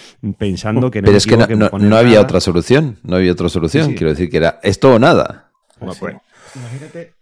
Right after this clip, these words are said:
Speaker 1: imagínate a esos niveles, pero con un sistema operativo. Es decir,
Speaker 3: Ujú.
Speaker 1: cada vez que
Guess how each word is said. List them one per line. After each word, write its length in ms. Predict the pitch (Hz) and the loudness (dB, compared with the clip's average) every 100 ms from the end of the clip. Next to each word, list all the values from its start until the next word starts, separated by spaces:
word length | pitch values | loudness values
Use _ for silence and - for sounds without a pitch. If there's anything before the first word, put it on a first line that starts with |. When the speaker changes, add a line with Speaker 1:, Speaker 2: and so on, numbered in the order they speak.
| - | -18
Speaker 1:
imagínate 520 | 123 117 143 135 104 | -16 -14 -16 -18 -12
a 100 | 104 | -8
esos 160 | 110 135 | -6 -6
niveles, 400 | 143 147 156 196 | -6 -6 -8 -10
pero 220 | 117 104 | -8 -8
con 100 | 98 | -6
un 60 | 113 | -8
sistema 300 | 113 98 87 | -8 -10 -12
operativo. 480 | 78 76 82 82 76 - - - _ _ _ | -14 -16 -16 -16 -18 -20 -20 -20 _ _ _
Es 80 | - | -14
decir, 140 | 95 | -14
Speaker 3:
Ujú. 40 | - | -12
Speaker 1:
cada 140 | 90 | -12
vez 120 | 95 - | -12 -12
que 200 | 107 | -14